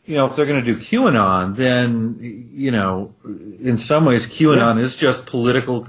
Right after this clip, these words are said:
Speaker 1: and social commentary. I mean, obviously
Speaker 2: That's,
Speaker 1: it's,
Speaker 2: yeah,
Speaker 1: it's,
Speaker 2: that's
Speaker 1: it's conspiratorial, but what else are you gonna ban too? I mean, you have a lot of radical preachers on YouTube running around too. I mean, are we gonna ban them?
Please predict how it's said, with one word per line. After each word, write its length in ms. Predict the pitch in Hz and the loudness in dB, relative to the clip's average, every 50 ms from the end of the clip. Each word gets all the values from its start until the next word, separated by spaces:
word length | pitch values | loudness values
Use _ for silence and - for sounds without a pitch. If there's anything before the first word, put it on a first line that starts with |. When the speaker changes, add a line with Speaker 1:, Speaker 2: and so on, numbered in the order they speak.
| - _ - | -16 _ -8
Speaker 1:
and 180 | 135 123 113 | -6 -6 -6
social 360 | - - 123 120 113 - 107 | -2 0 0 0 0 -2 -6
commentary. 880 | - - - 117 127 135 127 101 - - 98 85 82 80 78 82 90 - _ _ _ _ _ - - - _ _ _ | -6 -4 0 0 0 2 0 -2 -4 -4 -6 -6 -6 -8 -10 -12 -18 -20 _ _ _ _ _ -20 -20 -20 _ _ _
I 80 | 123 123 | -2 0
mean, 100 | 123 123 | 2 2
obviously 400 | 127 139 147 147 - - 135 113 | 2 2 2 0 0 0 2 2
Speaker 2:
That's, 180 | 107 113 107 - | 2 2 0 -4
Speaker 1:
it's, 80 | - | -6
Speaker 2:
yeah, 160 | 101 104 110 98 | -2 0 0 0
Speaker 1:
it's, 80 | - 101 | 0 -2
Speaker 2:
that's 220 | 104 - - - | -4 -4 -6 -8
Speaker 1:
it's 200 | 123 127 - - | -12 -12 -12 -10
conspiratorial, 800 | - 123 104 - - - 101 95 92 - - 233 277 180 123 117 | -10 -10 -10 -8 -4 -4 -4 -4 -2 2 2 4 4 4 4 2
but 200 | 110 120 123 113 120 | 4 2 0 2 2
what 140 | 131 139 131 | 0 2 2
else 320 | 123 123 131 139 - - | 2 2 2 0 -2 -4
are 40 | 131 | -4
you 80 | 120 110 | -4 -2
gonna 160 | 113 113 107 | -2 -4 -4
ban 280 | 95 107 98 95 92 90 | -4 -4 -4 -6 -6 -8
too? 260 | - - 294 330 254 135 | -6 -6 -2 0 2 2
I 60 | 110 | 2
mean, 140 | 113 117 117 | 2 2 2
you 160 | 131 143 143 | 0 0 0
have 420 | 135 139 127 120 117 110 98 85 - _ _ - - - - _ _ - | 0 0 0 2 0 0 -2 -4 -10 _ _ -20 -20 -20 -20 _ _ -2
a 20 | 135 | 0
lot 160 | 139 139 135 | 2 4 4
of 100 | 120 104 | 2 2
radical 440 | 110 113 120 127 123 123 - 120 104 | 2 2 2 2 0 0 -2 -4 -4
preachers 720 | - - - 143 185 - - 120 90 82 87 87 - - - | -4 -4 -4 -4 -4 -4 -4 -6 -6 -6 -6 -10 -14 -16 -14
on 520 | - - 104 104 101 98 98 98 98 104 | -8 -6 -4 -2 -2 -2 -2 -4 -4 -6
YouTube 560 | 95 110 110 110 107 110 - 117 101 98 92 | -4 -4 -4 -4 -4 -4 -2 -2 0 0 0
running 280 | 101 107 104 101 98 98 | 0 0 0 0 0 -2
around 360 | 98 95 95 92 90 87 85 - | 0 0 0 0 0 -2 -4 -4
too. 280 | - 190 208 185 98 | 0 0 2 2 2
I 80 | 85 90 | 2 2
mean, 180 | 95 95 95 | 0 -2 -2
are 100 | 95 95 | -2 0
we 80 | 98 101 | 0 -2
gonna 180 | 95 98 98 95 | 0 -2 -2 -2
ban 280 | 85 101 101 101 95 95 | 0 0 0 0 0 0
them? 480 | 98 117 143 131 - - - - - | 0 0 0 0 -2 -4 -10 -20 -20